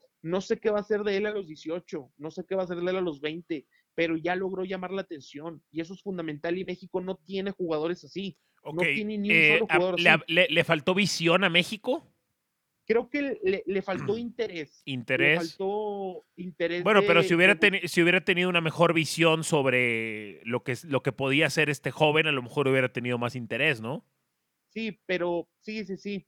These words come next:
Speaker 1: porque no, no es el único caso. El, el, eh, hay, hay muchos futbolistas, por ejemplo, eh,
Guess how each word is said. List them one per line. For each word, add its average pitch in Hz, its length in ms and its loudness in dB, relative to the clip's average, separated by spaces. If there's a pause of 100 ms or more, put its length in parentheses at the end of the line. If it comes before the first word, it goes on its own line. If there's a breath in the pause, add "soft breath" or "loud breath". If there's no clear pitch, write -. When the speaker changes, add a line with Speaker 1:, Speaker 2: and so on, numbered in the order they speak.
(120)
Speaker 1:
porque 165 840 -2
no, 160 220 -12
no 175 100 -8
es 180 120 -10
el 208 80 -6
único 202 260 -12
caso. 185 500 -12
El, 147 240 -6
el, 147 440 -6
eh, 147 260 -8
hay, 175 320 -6 (300)
hay 160 160 -2
muchos 185 300 -6
futbolistas, 165 580 -4
por 170 160 -2
ejemplo, 180 760 -2
eh, 147 300 -2